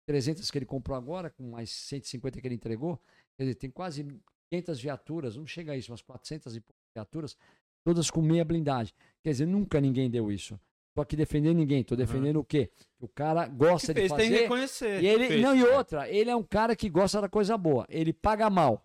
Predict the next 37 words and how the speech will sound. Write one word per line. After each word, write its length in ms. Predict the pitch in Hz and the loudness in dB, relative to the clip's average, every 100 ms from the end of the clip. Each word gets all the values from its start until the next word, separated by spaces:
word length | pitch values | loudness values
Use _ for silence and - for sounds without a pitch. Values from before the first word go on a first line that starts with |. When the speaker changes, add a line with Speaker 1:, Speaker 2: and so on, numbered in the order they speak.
| _ | _
Speaker 1:
muito 420 | 135 202 277 - | 2 6 6 4
mal 240 | 143 107 - | 0 -2 -6
pra 100 | - | -8
polícia. 400 | 123 113 98 - - _ _ _ _ - | -6 -4 -6 -8 -18 _ _ _ _ -4
É 100 | 196 | 0
o 20 | |
P 140 | - | 2
S 120 | 226 | 4
T 100 | - | 4
B, 280 | 196 165 95 - | 6 4 4 -4
é 120 | 110 | 2
anos 320 | 156 196 156 | 4 4 2
que 80 | - | 0
vem 100 | 147 | -2
pagando 320 | 139 131 127 | 0 0 2
mal. 220 | 120 104 - | 2 -2 -4
Paga 300 | 160 160 156 | -4 0 2
miséria 680 | 160 175 - 185 156 110 113 _ _ _ _ _ | 4 4 6 6 6 2 -4 _ _ _ _ _
pelo 120 | 151 | 2
dinheiro 240 | 127 175 | 4 4
que 80 | - | 4
ele 120 | 165 | 2
tem. 260 | - 143 110 - - _ | 2 0 -2 -6 -20 _
Mas 420 | - 135 127 - - _ | -4 -2 0 -4 -8 _
quanto 240 | 147 147 | 0 4
ao 40 | 156 | 4
investimento 520 | 147 139 - 143 147 | 4 2 0 -2 -2
pra 100 | 139 | -4
polícia, 460 | - 123 147 - 113 | -4 0 0 -2 -6
Glock, 540 | 107 120 139 123 - | 0 2 2 0 -6
armamento 400 | 117 117 127 127 | -6 -6 -6 -8
de 60 | 127 | -2
primeiro 360 | 127 123 113 | -2 0 -2
mundo, 180 | 131 170 | -2 -4
tudo 180 | - 180 | -4 -6
ele 120 | 151 | -6
deu, 300 | 120 170 170 | -8 -8 -10